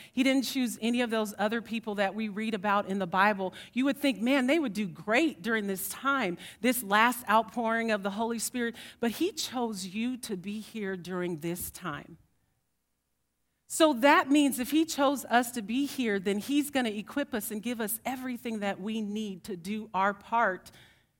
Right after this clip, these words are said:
to usher in the second coming of Christ. And so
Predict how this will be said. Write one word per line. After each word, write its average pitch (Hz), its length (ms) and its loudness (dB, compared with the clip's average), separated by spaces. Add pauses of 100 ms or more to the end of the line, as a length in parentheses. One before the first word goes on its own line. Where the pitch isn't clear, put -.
(380)
to 233 160 -2
usher 233 380 2
in 180 400 0 (440)
the 208 80 -2
second 185 420 -2
coming 170 340 -4
of 160 120 -12
Christ. - 640 -12 (760)
And 254 200 6
so 254 500 6